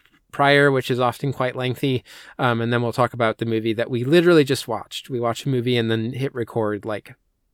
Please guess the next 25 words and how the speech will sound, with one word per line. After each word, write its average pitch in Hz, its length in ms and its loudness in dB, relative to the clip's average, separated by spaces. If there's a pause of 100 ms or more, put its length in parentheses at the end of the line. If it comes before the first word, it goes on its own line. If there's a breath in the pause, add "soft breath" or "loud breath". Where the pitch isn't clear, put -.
(120)
a 123 80 0
minute 120 280 0
or 107 120 0
two 120 180 -6
later. 104 380 -14 (500 loud breath)
Um, 110 540 2
that 117 280 2
is, 113 840 0
uh, 113 280 2
you 120 120 -4
can 139 100 -4
go 127 80 0
to 123 120 0
export 131 360 -2
aud 117 220 4
dot 113 180 0
I 117 160 0
O 113 120 2
slash - 360 -6
ornate 110 240 -6
stairwells 107 520 -4
to 113 100 -8
get 104 220 -6
the, 104 340 -8 (480 loud breath)
um, 101 560 -4